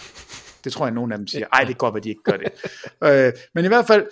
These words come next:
Speaker 1: så kommer Thibodeau ind med en ny kultur, en ny måde at gribe det her an på. Og når man så vinder, så bliver det selvforstærkende. Og lige pludselig så ruller det.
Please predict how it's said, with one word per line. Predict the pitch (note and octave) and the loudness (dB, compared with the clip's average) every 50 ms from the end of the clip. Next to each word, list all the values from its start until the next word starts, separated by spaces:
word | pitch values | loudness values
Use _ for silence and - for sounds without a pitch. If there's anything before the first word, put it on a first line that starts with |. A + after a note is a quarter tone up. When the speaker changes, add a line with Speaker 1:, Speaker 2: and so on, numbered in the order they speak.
| - _ | -12 _
Speaker 1:
så | - - B3+ A#3+ | -2 -2 0 2
kommer | A#3 A3+ G#3+ G3+ | 4 2 2 2
Thibodeau | - - B3+ A3 A3+ G3+ F#3+ F#3+ | 2 2 4 6 6 6 8 6
ind | G3+ G#3+ | 6 6
med | - F3+ F3 F3 | 4 0 -2 -2
en | E3+ F#3 | 0 0
ny | G#3+ A#3+ A3+ A#3+ | 0 -2 -2 -4
kultur, | - F#3+ E3+ - - A#3+ A3+ F3 | -6 -8 -8 -6 -2 0 2 2
en | D3+ D3 E3 F#3+ | 2 0 -2 -2
ny | A#3+ A#3+ | -2 -2
måde | F3+ D#3 D3+ E3 F3 G3+ G#3+ A3+ A3+ E3 | -2 -2 -2 0 2 4 4 2 2 -2
at | C3 | -4
gribe | - E3+ F3 E3 | -2 -2 -2 0
det | G3+ F#3+ | 0 0
her | E3 | 0
an | C#3+ D#3+ G3 A#3 A3+ | 0 0 -2 -2 0
på. | - D3 C3+ C3+ - - _ | 2 2 2 2 -2 -8 _
Og | - D#3 | -6 -4
når | D#3 E3 | -2 -2
man | E3 E3+ | -2 -2
så | - G#3 | -4 -4
vinder, | F#3+ F3 A#3+ C#4 C#4+ A3+ C3 | -4 -4 -4 -2 -2 -2 -2
så | A2+ - G#3 | -2 -4 -4
bliver | F#3 G#3 | -4 -4
det | D#3 B2+ | -4 -4
selvforstærkende. | - - A3 B3 A#3+ A#3 F#3 - D#3 C#3+ D#3 E3 - - G2+ - _ _ _ _ | 0 0 0 0 0 -4 -6 -4 -4 -4 -4 -4 -8 -12 -14 -14 _ _ _ _
Og | F#3 F3+ | -2 0
lige | G3+ A#3 C4+ D4 D4 | 2 2 2 2 2
pludselig | - B3 A#3+ - F3+ | 0 -2 -2 -2 -4
så | - A3 G3+ | -2 0 0
ruller | F#3 G3+ G#3+ A#3+ B3+ | 0 0 2 2 2
det. | G3+ C#3 G#2 | 2 0 -2